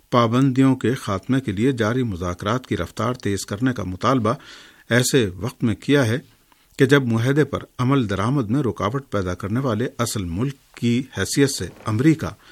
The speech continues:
اعتماد کی بحالی کے لیے لازمی اقدامات سے مسلسل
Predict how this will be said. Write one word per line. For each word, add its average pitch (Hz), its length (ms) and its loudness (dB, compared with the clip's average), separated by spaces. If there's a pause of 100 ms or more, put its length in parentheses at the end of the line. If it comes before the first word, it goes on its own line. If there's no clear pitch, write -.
(300)
اعتماد 135 500 2
کی 127 280 -2
بحالی 143 360 -4
کے 104 120 -4
لیے 123 200 -2
لازمی 113 500 0
اقدامات 95 560 -4
سے 160 60 -6
مسلسل 135 840 -6